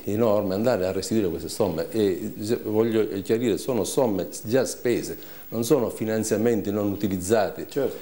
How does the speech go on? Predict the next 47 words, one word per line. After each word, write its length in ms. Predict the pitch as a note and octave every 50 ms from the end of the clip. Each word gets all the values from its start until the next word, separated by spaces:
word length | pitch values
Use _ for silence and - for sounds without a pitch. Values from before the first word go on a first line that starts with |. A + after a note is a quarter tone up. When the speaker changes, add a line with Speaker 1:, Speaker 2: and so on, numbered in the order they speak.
| - - -
Speaker 1:
per 160 | - A2 -
cui 160 | - D#3 B2
si 140 | - - A#2+
potrebbero 480 | G#2+ A2+ A2 B2+ C#3 B2 A2 A2+ G#2+
facilmente 580 | G#2 - A2 G2 G#2 G#2 G#2+ A#2 A2+ F#2+ - G#2+
restituire, 680 | G2 G#2 G2 - - G2+ F2+ G#2 A#2 A#2 F#2+ - D#2+ D#2
pur 200 | - - - F#2
avendo 220 | F#2 G2 F#2 F2
il 60 | F#2+ F#2+
danno. 160 | - - C#3+
Speaker 2:
Immaginarsi 680 | C#3+ D3 D3+ D3+ - D#3 D#3+ E3+ F3 D#3 - - C#3+
come 220 | B2+ C#3 C3 B2+
dovranno 400 | B2 B2+ B2 A#2+ B2 B2 A#2+ A#2+
essere 320 | A#2 A2 - - A#2 A2 A2
restituiti. 520 | G#2+ - - A2+ G2 F#2+ F#2+ F2+ E2 -
Speaker 1:
E, 280 | D#3+ A#2+ F#2+ - - A#2+
e 40 | A2+
che 180 | - D3 C3+
è 40 | C#3
chiaro 220 | - E3 E3 D3+
che 80 | A#2+ -
ci 80 | - G2+
sarà 160 | A2 A#2+ C3
un 240 | B2 A2+ G#2 G2+ G#2
buco 260 | B2 B2+ G#2+ G2 G2
del 160 | E2+ F#2 F2+
bilancio 480 | D#2 D#2 F#2 G2+ A2+ A2+ G2 F#2 - G2
enorme, 380 | G2+ A#2+ C3 A#2+ F2+ D#2+ D#2+
perché 260 | D#2 F#2+ - - G#2+
non 300 | G2 G2 G#2 A2+ A#2 A2+
si 100 | A2+ B2+
può 140 | A#2 C#3 C3+
pensare 600 | C#3 - B2 A2 G2+ - - C#3 B2+ A2 F#2+ F#2+
di 160 | F2 F2+ F#2+
richiedere 520 | F#2 F#2+ G2 - - B2+ A#2+ G#2+ F#2+ F2+ F#2+
a 60 | F2+
coloro 360 | - - G2+ A2+ A2+ G#2 F#2+
che 80 | F2+ F#2+
hanno 160 | F2+ F2+ F#2+
avuto 400 | G#2+ A2+ G#2 F2+ F2+ F2 D#2+ D#2 - - - - - -
i 100 | G2 F#2+
contributi 600 | - G#2 G#2 A2 A#2+ A#2+ A2 B2 B2+ A2+ F#2 F#2
di 160 | G2 G#2 G2+
re-, 120 | F#2 G2+
Speaker 2:
Di 340 | G2 - - - - - -
Speaker 1:
restituirli, 440 | G2+ A#2+ B2+ B2 A#2+ A#2+ A#2+ A#2+ C3+
Speaker 2:
ritornarli, 320 | C3 A2 A2 G#2+ G2+ F2+